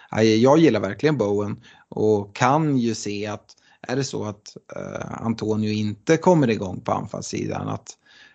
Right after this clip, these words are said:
ja, de som har valt att byta ut Antonio tidigare, att, eh, till en början kanske bara nöja sig och plocka in Bowen om det passar bättre i ens, liksom, struktur och lagbygge.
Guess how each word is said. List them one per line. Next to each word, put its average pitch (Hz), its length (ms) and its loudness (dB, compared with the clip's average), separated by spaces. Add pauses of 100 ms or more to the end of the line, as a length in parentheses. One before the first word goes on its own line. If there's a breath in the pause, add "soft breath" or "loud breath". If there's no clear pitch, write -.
(120 soft breath)
ja, - 440 -2
de 120 240 2
som 113 180 0
har 110 60 4
valt 131 300 4
att 120 60 -2
byta 113 260 0
ut 143 220 0
Antonio 113 580 -2
tidigare, 107 640 2 (440 soft breath)
att, - 340 -14
eh, - 320 -6
till 131 200 4
en 117 100 2
början 107 440 0
kanske 131 260 -2
bara 92 160 -6
nöja 104 360 -6
sig 95 320 -8
och 95 120 -10
plocka 101 280 -8
in 104 180 -6
Bowen 113 460 2
om 107 100 -4
det 127 160 4
passar - 320 -4
bättre 139 460 -4
i 104 60 -6
ens, 104 480 -8
liksom, - 380 -8
struktur 104 720 -4
och 104 80 -4
lagbygge. 110 680 2